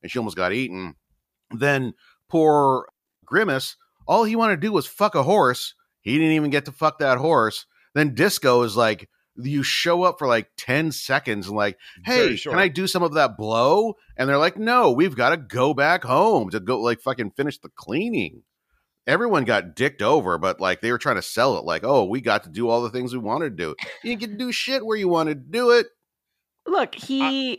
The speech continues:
Speaker 3: he got to give a horse a piggyback ride. He got to feel involved.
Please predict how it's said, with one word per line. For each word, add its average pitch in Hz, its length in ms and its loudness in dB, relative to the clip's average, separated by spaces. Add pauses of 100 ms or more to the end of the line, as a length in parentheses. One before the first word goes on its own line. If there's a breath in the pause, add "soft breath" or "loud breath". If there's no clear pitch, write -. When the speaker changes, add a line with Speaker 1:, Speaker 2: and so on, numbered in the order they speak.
(140)
Speaker 3:
he 247 840 -6 (280)
got 208 320 -2
to 226 180 -4
give 208 320 -2
a 196 80 0
horse 196 580 -2
a 175 120 -2
piggyback 247 760 -4
ride. 254 360 0
He 285 80 -2
got 214 200 0
to 208 80 -4
feel 233 360 -2
involved. 185 920 0